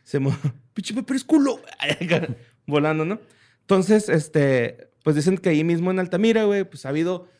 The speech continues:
no nada más estas dos personas, sino que hay muchas. Entonces, en el corredor industrial de Altamira, eh,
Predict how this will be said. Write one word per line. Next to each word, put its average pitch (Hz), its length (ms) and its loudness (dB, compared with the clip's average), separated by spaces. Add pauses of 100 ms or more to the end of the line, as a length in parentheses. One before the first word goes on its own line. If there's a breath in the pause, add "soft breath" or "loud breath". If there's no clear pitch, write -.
(140 soft breath)
no 147 80 -4
nada 185 140 2
más 165 200 -2
estas 175 200 -6
dos 175 140 -6
personas, 202 380 -4
sino 139 200 -8
que 143 80 -4
hay 143 40 -2
muchas. 180 500 -4 (180)
Entonces, - 220 -12
en 170 80 -2
el 160 100 -4
corredor 147 360 0
industrial 151 540 -4 (360 soft breath)
de 147 100 0
Altamira, 190 540 0 (540)
eh, 123 880 -4